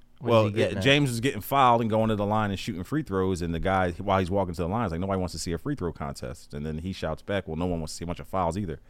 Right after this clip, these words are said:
Speaker 2: As in, "Well, stop fouling me. It won't be any free throws."
Speaker 1: I don't like that only 'cause he knows what he's doing.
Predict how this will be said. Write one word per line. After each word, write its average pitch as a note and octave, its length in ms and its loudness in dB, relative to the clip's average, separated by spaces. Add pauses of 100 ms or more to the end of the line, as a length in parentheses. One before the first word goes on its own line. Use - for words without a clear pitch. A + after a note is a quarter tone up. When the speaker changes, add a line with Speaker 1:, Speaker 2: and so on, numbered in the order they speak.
(300)
Speaker 2:
As E2 160 -4
in, D#2 280 -6
"Well, D#2 100 -8
stop D#2+ 220 -2
fouling G#2 320 0
me. D#2 80 -4
It D#2+ 40 -4
won't D#2+ 160 -4
be D#2 80 -8
any D2+ 120 2
free G2 200 0
throws." - 380 -12 (2250)
Speaker 1:
I E3+ 120 8
don't F3+ 100 8
like F3 120 8
that E3+ 120 10
only D#3+ 160 8
'cause C#3+ 140 6
he D#3+ 80 10
knows B2+ 180 6
what G2+ 80 -2
he's F#2+ 100 -6
doing. F#2 260 -6